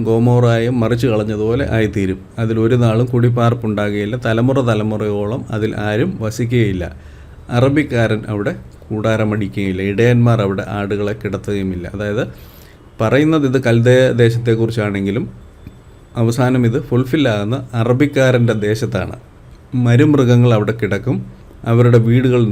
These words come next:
മൂങ്ങ നിറയും, ഒട്ടകപ്പക്ഷി അവിടെ പാർക്കും, ഭൂതങ്ങൾ നൃത്തം ചെയ്യും, അരമനകളിൽ ചെന്നായ്ക്കളും അവരുടെ മനോഹര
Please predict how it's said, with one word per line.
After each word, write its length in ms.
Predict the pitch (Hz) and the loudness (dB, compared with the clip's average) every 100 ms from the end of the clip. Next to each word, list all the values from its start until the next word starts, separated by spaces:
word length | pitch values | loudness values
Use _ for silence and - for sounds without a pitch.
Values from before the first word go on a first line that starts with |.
| 107 | 0
മൂങ്ങ 280 | 113 117 113 | 0 2 0
നിറയും, 300 | 107 104 110 190 - - - - | 0 0 -2 -4 -12 -20 -12 -6
ഒട്ടകപ്പക്ഷി 600 | 120 127 151 139 120 - 110 | -2 0 0 2 0 0 -2
അവിടെ 180 | 101 98 95 - | 0 -2 -4 -4
പാർക്കും, 380 | 104 110 127 - - - - | -4 -4 -6 -8 -12 -20 -6
ഭൂതങ്ങൾ 440 | 113 135 147 139 120 101 | -2 0 2 2 2 0
നൃത്തം 300 | - 127 120 | -2 0 2
ചെയ്യും, 200 | 110 110 - - - - - - 104 | 0 -4 -6 -12 -20 -20 -20 -12 -4
അരമനകളിൽ 580 | 113 131 143 143 139 120 117 | 0 4 4 6 4 4 2
ചെന്നായ്ക്കളും 600 | 110 107 113 117 127 151 - | 0 2 2 0 -2 -2 -2
അവരുടെ 300 | 110 110 107 98 | 0 0 0 -2
മനോഹര 400 | 107 113 139 135 | -2 2 2 2